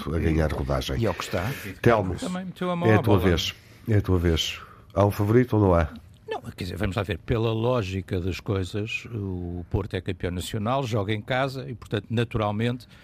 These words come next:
Speaker 3: teria que lhe ser dado algum favoritismo para este jogo. O que eu acho, e, quer dizer, e tem, obviamente, claramente a estatística a seu favor, quer dizer, o Porto tem, nos últimos anos, tem uma maioria claríssima de vitórias
Speaker 1: Não
Speaker 3: nos
Speaker 1: pe-
Speaker 3: jogos, nas recepções ao Benfica
Speaker 1: Não
Speaker 3: no
Speaker 1: perde
Speaker 3: Dragão.
Speaker 1: com o Benfica há dez
Speaker 3: No
Speaker 1: jogos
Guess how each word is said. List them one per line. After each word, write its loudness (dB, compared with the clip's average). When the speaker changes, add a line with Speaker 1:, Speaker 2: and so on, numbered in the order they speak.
Speaker 3:
teria -4
que -8
lhe -8
ser -4
dado -2
algum -2
favoritismo -6
para -4
este -6
jogo. -10
O -2
que -4
eu 4
acho, -6
e, -6
quer -6
dizer, -8
e -8
tem, -2
obviamente, -4
claramente -2
a -2
estatística -6
a -2
seu -6
favor, -6
quer -12
dizer, -10
o -8
Porto -6
tem, -4
nos -8
últimos -2
anos, -4
tem -2
uma -2
maioria 0
claríssima 0
de -4
vitórias -2
Speaker 1:
Não 6
Speaker 3:
nos 2
Speaker 1:
pe- 4
Speaker 3:
jogos, 2
nas -2
recepções 0
ao 0
Benfica -2
Speaker 1:
Não 6
Speaker 3:
no 4
Speaker 1:
perde 6
Speaker 3:
Dragão. 2
Speaker 1:
com 6
o 6
Benfica 2
há 4
dez 2
Speaker 3:
No 4
Speaker 1:
jogos 8